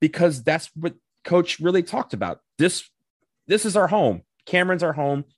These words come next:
Cable's our home. And everyone should feel a part of this spectacle that was this night and this day. And so for everyone out there, I hope you, wherever you are watching this, whether we're here or far,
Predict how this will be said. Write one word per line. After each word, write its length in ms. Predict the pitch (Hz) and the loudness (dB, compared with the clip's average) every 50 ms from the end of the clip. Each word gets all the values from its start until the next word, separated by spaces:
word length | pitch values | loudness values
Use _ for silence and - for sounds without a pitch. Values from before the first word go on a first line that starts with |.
| _ _ | _ _
Cable's 380 | - 156 156 147 147 143 127 | -2 -2 0 0 -2 -2 -2
our 120 | 139 123 110 | -2 -4 -4
home. 300 | 110 113 110 107 104 104 - _ _ _ _ - | -4 -4 -4 -4 -6 -8 -12 _ _ _ _ -8
And 120 | 120 107 - _ | -8 -8 -4 _
everyone 520 | - 151 151 139 147 139 123 131 127 123 120 | 2 2 4 4 2 2 4 2 0 0 -2
should 180 | - 131 104 | -4 -8 -8
feel 220 | - - 123 113 113 | -6 -4 -4 -2 -4
a 60 | 104 | -4
part 360 | - - 117 107 104 95 - _ | -6 -4 -2 -2 -2 -2 -4 _
of 200 | 104 104 90 85 - _ | -4 -4 -4 -6 -8 _
this 320 | 113 113 107 - - - - _ _ _ _ _ _ | -2 -2 -2 -2 -8 -12 -14 _ _ _ _ _ _
spectacle 720 | - - - - - 117 110 - - 120 - - 117 104 95 | -16 -14 -14 -4 -2 -2 -2 0 -2 -6 -2 0 0 2 2
that 200 | 101 98 - 87 | 2 0 0 -2
was 380 | 87 95 101 101 98 82 85 | -2 0 0 0 -2 -4 -8
this 300 | 82 98 95 - - - | -8 -8 -8 -8 -12 -10
night 300 | 90 92 90 85 73 - _ - | -10 -8 -8 -8 -12 -12 _ -4
and 140 | 101 101 | -2 0
this 180 | 95 98 - - | 0 -2 -2 -4
day. 440 | - 87 101 95 87 82 80 80 - _ _ _ _ _ _ | -4 0 0 0 0 0 -4 -10 -12 _ _ _ _ _ _
And 120 | 107 101 - | -6 -6 0
so 400 | - 110 98 98 90 - - _ _ _ _ _ _ | 2 4 4 4 2 0 -4 _ _ _ _ _ _
for 140 | - 123 - | -2 2 4
everyone 300 | 156 175 165 151 139 123 | 6 6 8 6 6 6
out 180 | 117 110 104 - | 4 2 2 4
there, 220 | 113 107 104 95 | 4 4 4 4
I 160 | 76 101 104 | 2 0 -2
hope 320 | 104 - - 139 139 135 - | -2 2 2 2 2 2 0
you, 260 | 120 117 110 110 - - _ _ _ _ - 117 - _ | -2 0 0 -2 -4 -10 _ _ _ _ -20 -20 -18 _
wherever 520 | 117 107 98 127 160 170 170 170 165 143 | -14 -4 2 4 6 6 8 6 6 4
you 180 | 151 143 135 127 | 2 2 2 2
are 100 | 120 110 | 2 2
watching 400 | 107 107 101 101 - - 98 90 | 0 0 -2 -2 -6 -8 -8 -8
this, 160 | 90 87 - - | -10 -12 -10 -6
whether 200 | 104 98 92 98 | -4 -4 -2 -2
we're 160 | 90 90 95 | -4 -4 -8
here 280 | 90 - 110 107 107 107 | -6 -2 0 2 2 2
or 260 | 92 98 101 98 92 | 2 2 0 0 0
far, 400 | - - 101 98 95 95 92 - | 0 0 0 2 2 0 -2 -4